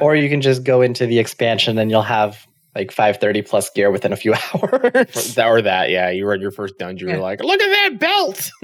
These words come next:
Speaker 2: Oh, there's no
Speaker 3: Oh,
Speaker 2: more
Speaker 3: no, you
Speaker 2: belts. <laughs>
Speaker 3: won't, you won't upgrade until the fifth dungeon. Fi-,
Speaker 2: The
Speaker 3: fifth or
Speaker 2: fifth?
Speaker 3: sixth dungeon normally.
Speaker 2: Fifth dungeon?
Speaker 3: Well, not
Speaker 1: Usually,
Speaker 3: fifth,
Speaker 1: yeah, usually
Speaker 3: but,
Speaker 1: it's about
Speaker 3: like,
Speaker 1: halfway
Speaker 3: level
Speaker 1: through.
Speaker 3: seventy-six.
Speaker 1: Yeah, seventy-five,
Speaker 3: Usually.
Speaker 1: seventy-six
Speaker 3: So,
Speaker 1: are getting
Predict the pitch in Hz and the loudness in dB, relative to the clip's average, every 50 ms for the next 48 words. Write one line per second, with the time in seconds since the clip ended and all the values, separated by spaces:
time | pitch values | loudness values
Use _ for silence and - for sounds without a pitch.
0 | 262 - - - 175 185 175 165 151 147 127 123 - 349 381 392 415 392 370 330 | -14 -10 -4 0 2 4 4 4 4 2 -2 -2 0 2 2 2 2 -2 -2 -2
1 | 311 285 247 247 247 254 277 285 320 294 285 285 147 - _ _ _ - - - | 0 2 2 2 2 0 -2 -2 -2 -2 -2 -2 -6 -12 _ _ _ -20 -20 -16
2 | 170 202 - - - - 262 277 302 359 320 269 254 240 214 - 220 226 240 254 | -16 -14 -14 -12 -8 -6 -4 0 2 2 2 4 2 0 0 2 2 2 2 2
3 | 220 214 185 170 - - 214 185 180 175 160 156 165 - _ _ _ _ _ _ | 0 -4 -6 -6 -2 0 2 2 2 0 -2 -8 -14 -20 _ _ _ _ _ _
4 | _ _ _ _ - 220 190 165 - - 220 196 165 - _ _ _ _ _ _ | _ _ _ _ -6 -4 -4 -4 -2 0 0 0 -2 -6 _ _ _ _ _ _
5 | _ 190 160 175 170 190 185 175 160 143 139 _ _ _ _ _ - - 214 - | _ -4 0 2 2 2 0 -4 -8 -10 -12 _ _ _ _ _ -8 -4 -4 -2
6 | - 254 247 - 190 240 233 220 - - 180 202 196 208 170 147 147 151 151 151 | 0 0 0 0 0 -2 -4 -6 -4 0 0 0 0 0 -2 -4 -4 -10 -12 -12
7 | 147 160 151 _ - - 247 294 294 - _ - - - 226 285 269 202 156 123 | -14 -16 -18 _ -16 -14 -14 -14 -14 -16 _ -20 -18 -18 -16 -16 -18 -18 -20 -20
8 | - _ _ - _ - 247 240 180 165 165 - _ _ _ _ _ _ _ _ | -20 _ _ -10 _ 2 2 4 4 2 0 -6 _ _ _ _ _ _ _ _
9 | _ - 254 320 311 - - 262 254 220 185 175 180 196 180 226 226 - - 185 | _ -4 0 0 2 2 2 2 2 4 4 4 4 4 2 2 0 0 0 0
10 | 185 180 147 139 - 131 117 233 233 - - 214 - - 247 208 185 170 - - | 0 0 0 -2 0 0 2 2 2 2 2 0 0 -2 -4 -4 -4 -6 -6 -4
11 | - 202 - - - - - - _ _ _ _ _ _ _ _ _ _ - - | -2 -2 -2 -2 -6 -12 -20 -20 _ _ _ _ _ _ _ _ _ _ -4 0
12 | 107 101 95 92 - - 127 131 135 131 127 117 117 - 123 117 113 110 - - | 2 2 2 2 0 0 0 0 0 0 0 0 0 2 0 0 0 0 -2 -4
13 | 104 - - - - 202 180 175 170 160 _ | -4 -4 -6 -6 -2 0 0 0 -2 -6 _